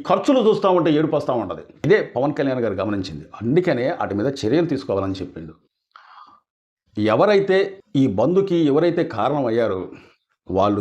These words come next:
జనసేన పార్టీ నాయకుడే కావచ్చు, ఎవరైనా సరే వాళ్ళ మీద చర్యలు తీసుకుంటామని చెప్పారు. పవన్ కళ్యాణ్ గారికి మన బయటోడా లేకపోతే సొంతోడా ఇంకొకడా ఇంకొకడా అనేది కాదు, కాదు కాబట్టే అతని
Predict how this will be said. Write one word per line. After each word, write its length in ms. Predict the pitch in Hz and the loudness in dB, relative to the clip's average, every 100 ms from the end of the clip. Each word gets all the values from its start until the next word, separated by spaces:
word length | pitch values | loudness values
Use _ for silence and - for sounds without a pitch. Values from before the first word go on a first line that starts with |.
| - | 0
జనసేన 380 | 110 151 165 160 147 | 0 2 2 0 0
పార్టీ 220 | 147 143 139 | -2 0 0
నాయకుడే 320 | 131 135 143 143 | 0 0 2 2
కావచ్చు, 340 | 139 135 135 165 165 - _ _ _ _ - | 2 0 -4 -8 -8 -20 _ _ _ _ -6
ఎవరైనా 500 | 95 107 165 190 180 | 0 2 4 4 2
సరే 180 | 156 107 - _ _ _ _ | 0 -4 -6 _ _ _ _
వాళ్ళ 340 | 87 95 120 113 107 | -4 0 0 0 0
మీద 160 | 135 160 - | 0 -2 -2
చర్యలు 300 | 123 156 151 | 0 0 -2
తీసుకుంటామని 640 | 127 - 101 92 92 90 90 | -6 -6 -4 -2 -2 -4 -6
చెప్పారు. 320 | - 73 - _ _ _ _ _ | -8 -10 -12 _ _ _ _ _
పవన్ 240 | 98 151 196 | 0 0 2
కళ్యాణ్ 260 | 190 180 156 | 2 2 2
గారికి 320 | 143 135 165 180 - _ _ _ - - | 0 -2 -4 -6 -14 _ _ _ -20 -10
మన 320 | 95 110 151 156 165 - - 98 | 0 2 2 2 -2 -6 -6 0
బయటోడా 440 | 131 147 147 139 139 - | 0 2 0 0 -4 -4
లేకపోతే 240 | 113 117 101 | -4 -2 -2
సొంతోడా 400 | 127 156 147 139 131 | -2 2 2 0 -2
ఇంకొకడా 360 | 127 156 139 135 123 | -2 -2 0 0 -2
ఇంకొకడా 300 | 120 131 131 | -2 -2 0
అనేది 180 | 123 113 101 | -2 -2 -2
కాదు, 200 | 90 80 - _ _ _ _ - | -4 -8 -16 _ _ _ _ -2
కాదు 340 | 110 131 175 - | 2 2 2 0
కాబట్టే 420 | 117 123 131 107 95 117 180 - _ _ - - - - | 0 0 0 -2 -6 -6 -10 -18 _ _ -20 -20 -4 0
అతని 260 | 185 180 | 2 0